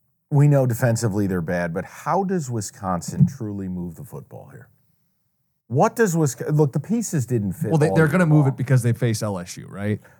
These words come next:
Speaker 1: Well, see, you can say that, but when you repeat to yourself, who's healthy,
Speaker 2: Yeah.
Speaker 1: who's even
Speaker 2: Who's
Speaker 1: playing?
Speaker 2: catching the ball, who's running the routes,
Speaker 1: Right, so I,
Speaker 2: who's
Speaker 1: I,
Speaker 2: running the ball.
Speaker 1: it's been a square peg, round hole all year for Luke Fickell.
Speaker 2: Yep.
Speaker 1: Is this really, what, are they gonna get loose and put up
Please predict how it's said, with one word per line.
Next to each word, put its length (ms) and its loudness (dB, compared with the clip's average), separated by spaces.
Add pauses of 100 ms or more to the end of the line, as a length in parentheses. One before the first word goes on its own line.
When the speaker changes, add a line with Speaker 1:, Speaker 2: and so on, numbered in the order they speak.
(140)
Speaker 1:
Well, 220 0
see, 140 -6
you 180 4
can 160 0
say 380 -2
that, 340 0
but 140 -4
when 180 2
you 160 2
repeat 460 -4
to 100 0
yourself, 720 -2 (400)
who's 260 4
healthy, 400 2
Speaker 2:
Yeah. 80 -2
Speaker 1:
who's 240 4
even 220 4
Speaker 2:
Who's 80 -2
Speaker 1:
playing? 320 4
Speaker 2:
catching 320 2
the 80 4
ball, 280 2
who's 160 2
running 200 -2
the 80 0
routes, 440 -2
Speaker 1:
Right, 300 4
so 400 -2
I, 80 0
Speaker 2:
who's 160 8
Speaker 1:
I, 80 2
Speaker 2:
running 220 4
the 80 6
ball. 340 4
Speaker 1:
it's 160 0
been 260 2
a 300 2
square 340 2
peg, 300 2
round 280 0
hole 260 0
all 260 0
year 160 0
for 180 -8
Luke 220 -6
Fickell. 300 -10
Speaker 2:
Yep. 240 -2 (400)
Speaker 1:
Is 160 4
this 240 2
really, 580 4
what, 180 2
are 60 -2
they 100 -2
gonna 160 -4
get 220 0
loose 340 -2
and 120 -4
put 180 -2
up 240 2